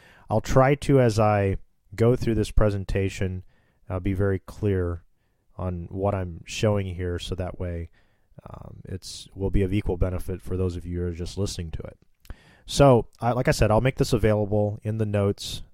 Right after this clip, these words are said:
um, on the published podcast on the website logicalbelief dot org, and, uh, you can go ahead and pick that up if you want to. Uh, that, uh, several people have messaged me that, uh, those presentations that I've put up there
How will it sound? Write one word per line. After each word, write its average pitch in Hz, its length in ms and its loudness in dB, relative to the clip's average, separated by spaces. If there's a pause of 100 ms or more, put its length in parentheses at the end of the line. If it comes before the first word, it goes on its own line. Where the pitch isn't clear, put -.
um, 90 320 -8
on 101 260 -6
the 98 180 -2
published 98 480 0
podcast 98 800 -4
on 101 140 -2
the 101 100 -2
website 92 420 -4
logicalbelief 90 800 -6
dot 87 240 -10
org, 85 680 -8 (600)
and, 92 420 -4
uh, 90 80 0
you 90 280 -4
can 92 260 -4
go 92 180 -2
ahead 90 280 -6
and 82 240 -10
pick - 220 -6
that 87 220 -4
up 87 200 -4
if - 180 -4
you 85 120 -6
want 90 280 -6
to. 82 300 -10 (140)
Uh, 92 160 -8
that, 95 220 -6 (540)
uh, - 120 -14
several 107 260 0
people 92 300 0
have 87 160 -4
messaged 90 440 -8
me 87 180 -6
that, 85 320 -10
uh, 82 140 -8
those 87 280 -6
presentations 87 760 -4
that 85 80 -10
I've 85 140 -12
put 85 160 -10
up 85 160 -12
there 82 280 -10